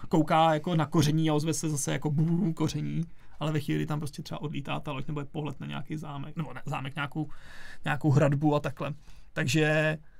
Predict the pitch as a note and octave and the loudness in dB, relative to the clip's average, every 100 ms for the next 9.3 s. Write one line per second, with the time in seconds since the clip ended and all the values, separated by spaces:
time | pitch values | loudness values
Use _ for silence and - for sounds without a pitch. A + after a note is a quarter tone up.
0 | - - - - - E3+ F3+ - F#3 E3+ | -16 -18 -18 -12 0 4 4 4 2 2
1 | E3+ E3 E3 D#3+ E3 E3+ D#3 E3 D3+ D3+ | 0 2 2 2 2 0 -2 -2 0 0
2 | - E3 D#3+ E3+ - - - - B2+ D#3 | 0 -2 -2 -4 -10 -14 -8 -4 0 2
3 | D3+ D3+ D3+ D#3 D#3+ E3 D#3 D#3 D3+ D3+ | 2 4 6 6 6 4 2 2 0 2
4 | D3+ D3 - - F3+ D3+ D3+ C#3+ D3 C#3 | 2 0 -8 -12 -6 -4 -2 0 2 0
5 | C#3+ - - - - - - - E3 D#3 | -4 -8 -18 -18 -18 -16 -16 -4 0 4
6 | D#3+ D3 D3 C#3+ D#3 D3 D3 D3+ - D3+ | 4 6 4 2 -2 -2 -2 -2 -4 -4
7 | C#3 D#3 - D3 C#3 D3 D3+ C3 D3 C#3+ | -4 -6 -4 -4 -2 -4 -2 -2 -2 -4
8 | D3 C#3 D3+ E3 D3+ C#3 C#3 D3 C#3 D#3 | -4 -4 -4 -2 -2 -2 -2 -2 -2 -2
9 | D3 D#3 D3 | -2 0 -2